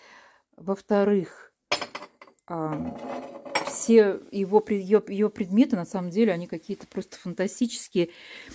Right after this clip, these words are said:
Вот все, как я люблю. Такой стиль барокко. А, и, и это еще то, что эта мануфактура не восстановилась после, а, Второй мировой войны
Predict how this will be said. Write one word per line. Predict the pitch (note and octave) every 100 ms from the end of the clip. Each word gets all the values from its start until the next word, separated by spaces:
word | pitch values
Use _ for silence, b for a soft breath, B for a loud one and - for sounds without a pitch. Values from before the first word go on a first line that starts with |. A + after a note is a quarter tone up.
| B
Вот | F#3+ -
все, | D4
как | A#3+ -
я | G#3+
люблю. | G#3 E3 D#3+ D3 C3 - _ _
Такой | - - D3+
стиль | - F#3+
барокко. | D#3 E3 D#3+ G#3 A#3 G#3+ - F3 B B B B B B
А, | - E3+ E3 E3
и, | - F3 E3 D#3+ D#3+ - - - - _ _ _ _ _ _ _ _ _ _
и | F#3
это | D#3+ F#3+
еще | F3 G#3
то, | - A#3+ D4+
что | D#4 - - F#3+ F#3 F#3 - _ _ _
эта | - G#3 G3 F#3 F3 F3+ F3+ E3+ E3+
мануфактура | F#3 G3+ G#3+ - C4+
не | G#3+ B3
восстановилась | A#3 A#3 G#3 G#3+ G#3 F#3+ F3
после, | - F3 E3+ - D#3+ D#3 D3 - _ - - - - -
а, | E3 D#3 D3+ E3 - _ _ _ _ _
Второй | - F3+
мировой | E3 E3 D#3+ D#3+
войны | E3 E3+ A#3 C4+